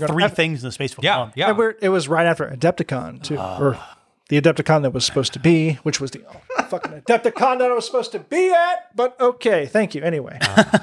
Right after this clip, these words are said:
Speaker 2: <laughs> Uh, but yeah, no, we're getting in the swing of things now, man.
Speaker 1: Yeah.
Speaker 2: Tell you what,
Speaker 3: Going hard.
Speaker 2: excited for it.
Speaker 3: Yeah.
Speaker 2: Uh,
Speaker 1: Things are taking place. Stay with us, it's gonna be a good, uh, resurgence. Really excited to see what happens when the heresy
Speaker 2: Remember the last
Speaker 1: comes
Speaker 2: pandemic
Speaker 1: out.
Speaker 2: that happened in the twenties?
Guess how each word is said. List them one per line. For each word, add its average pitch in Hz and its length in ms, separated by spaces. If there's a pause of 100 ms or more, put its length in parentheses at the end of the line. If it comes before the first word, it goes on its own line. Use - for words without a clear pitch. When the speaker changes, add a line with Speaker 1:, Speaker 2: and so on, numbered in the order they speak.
(200)
Speaker 2:
<laughs> - 60 (1000)
Uh, 147 160
but 160 100
yeah, 208 140
no, 233 180
we're 147 80
getting 180 220
in 196 60
the 190 60
swing 190 220
of 180 80
things 156 240
now, 165 180
man. 135 380 (140)
Speaker 1:
Yeah. 135 80
Speaker 2:
Tell 160 100
you 156 100
what, 151 300
Speaker 3:
Going 98 220
hard. 90 340
Speaker 2:
excited 143 400
for 139 260
it. 131 140 (140)
Speaker 3:
Yeah. 73 160 (280)
Speaker 2:
Uh, 127 180 (220)
Speaker 1:
Things 160 160
are 147 60
taking 165 300
place. - 480 (480)
Stay - 240
with 139 180
us, - 320 (680)
it's 175 120
gonna 156 180
be 147 160
a 139 60
good, 127 260
uh, 123 180
resurgence. 131 720 (1700)
Really 135 180
excited 151 280
to 165 60
see 180 220
what 175 120
happens 185 340
when 185 120
the 180 60
heresy 190 360
Speaker 2:
Remember 175 340
the 143 80
last 180 260
Speaker 1:
comes - 180
Speaker 2:
pandemic - 220
Speaker 1:
out. - 40
Speaker 2:
that - 80
happened 127 280
in 123 60
the 123 60
twenties? 127 600